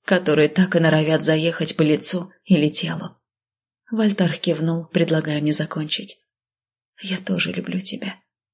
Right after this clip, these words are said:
Я не готова к сексу и сразу к чему-то большему, чем начало романтических отношений». Я не успела договорить. Вихрь Хантра подскочил, усадил к себе на колени и принялся целовать. Так что у меня голова закружилась,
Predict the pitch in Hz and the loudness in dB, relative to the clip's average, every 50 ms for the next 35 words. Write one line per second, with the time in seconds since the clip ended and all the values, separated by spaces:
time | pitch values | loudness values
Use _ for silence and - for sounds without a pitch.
0 | _ _ _ _ _ _ 233 220 220 208 202 202 196 196 190 190 202 196 175 170 | _ _ _ _ _ _ 0 4 6 8 8 8 6 4 2 4 0 0 2 0
1 | 160 - - - 196 190 185 185 - - 175 - _ _ _ _ - 233 233 - | -2 -2 -4 -2 -2 -2 -2 -2 -4 -4 -4 -8 _ _ _ _ -4 0 0 2
2 | - 247 220 214 196 185 185 - - - 190 175 170 175 190 190 185 180 185 180 | 2 4 4 4 4 4 2 2 0 0 0 0 2 4 4 4 4 4 -2 -2
3 | 170 - - - - 170 - _ _ _ _ - - 220 208 196 185 175 185 - | -2 -2 -4 -4 -6 -8 -10 _ _ _ _ -2 2 6 6 6 6 6 4 2
4 | 196 196 190 180 165 160 156 160 160 160 - - - 170 - - 185 - - 185 | 4 4 2 4 2 2 2 0 0 -2 -2 -2 0 -2 -2 -4 -4 -6 -8 -2
5 | 185 190 185 - - - 175 180 180 180 185 - _ _ _ _ _ _ _ _ | 0 0 0 0 -2 -2 -4 -6 -6 -8 -12 -14 _ _ _ _ _ _ _ _
6 | _ _ _ _ _ _ _ _ - 214 190 185 175 156 156 151 - - - 156 | _ _ _ _ _ _ _ _ -2 2 4 4 4 4 2 0 0 0 0 0
7 | 165 156 - 165 160 165 160 165 165 160 165 - - - _ _ _ _ _ _ | 0 2 2 2 0 0 -2 -2 -2 -2 -4 -4 -6 -12 _ _ _ _ _ _
8 | 226 220 220 202 - - 190 190 - - 196 185 180 180 - - 175 - - 180 | 2 2 2 4 6 4 4 4 4 0 0 0 0 -4 -6 -8 -2 0 0 0
9 | 180 - - 165 165 - - 180 170 175 - - - _ _ 233 214 196 214 208 | 2 0 -2 0 0 0 0 0 -4 -6 -12 -20 -20 _ _ 2 4 6 6 6
10 | 196 180 185 185 - - 185 160 170 170 170 165 165 165 170 175 185 185 185 175 | 6 6 4 4 4 2 2 4 2 2 2 0 0 0 0 2 2 2 2 2
11 | 165 - - 180 - 170 165 165 165 165 165 - - 165 160 - - 156 156 156 | 0 2 0 0 2 2 2 2 2 2 0 -2 -4 -4 -4 -2 -2 -2 -2 -2
12 | 151 160 170 165 - - _ _ _ _ _ _ _ _ _ - 202 190 - - | -4 -6 -6 -8 -10 -16 _ _ _ _ _ _ _ _ _ 0 0 0 0 0
13 | - 180 160 160 165 165 165 160 156 160 165 165 160 165 165 156 151 151 - 156 | 0 2 2 2 2 2 2 2 4 2 2 2 2 2 2 2 2 0 2 2
14 | 160 160 156 180 190 175 170 160 160 - | 2 2 2 0 2 2 2 0 -2 -4